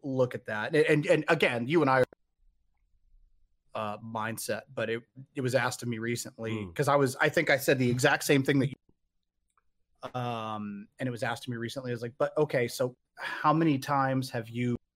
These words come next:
Speaker 1: offended somebody for using the wrong
Speaker 2: <laughs> Jesus.
Speaker 1: pronoun?" And, and, and I was like, "Oh, I guess never." Like, when I
Speaker 2: Yeah.
Speaker 1: thought about it, like, I
Speaker 2: Yeah.
Speaker 1: just,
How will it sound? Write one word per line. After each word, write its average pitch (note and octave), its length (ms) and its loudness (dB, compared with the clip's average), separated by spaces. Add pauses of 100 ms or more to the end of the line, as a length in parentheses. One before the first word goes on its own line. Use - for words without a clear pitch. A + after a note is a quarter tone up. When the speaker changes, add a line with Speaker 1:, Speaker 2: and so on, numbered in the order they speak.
(680)
Speaker 1:
offended B2+ 460 0
somebody G#2+ 400 -4
for - 160 -10
using G#2+ 320 -6
the G2+ 60 -8
wrong G2+ 320 -10 (100)
Speaker 2:
<laughs> - 500 -10
Jesus. - 260 -14
Speaker 1:
pronoun?" A2 580 -2
And, D3 200 2
and, C#3 340 4
and C3 80 2
I B2 40 2
was A#2+ 140 -2
like, A2+ 220 -2
"Oh, C#3 180 -2 (2250)
I A#2+ 280 0 (340)
guess - 500 -4 (380)
never." G#2 440 -8 (180)
Like, B2+ 200 -2
when A#2+ 100 0
I A2+ 40 2
Speaker 2:
Yeah. G2 60 -4
Speaker 1:
thought A2+ 300 0
about G#2+ 280 -6
it, - 80 -8
like, D3 120 4
I - 60 10
Speaker 2:
Yeah. C#3+ 60 6
Speaker 1:
just, D3 200 -4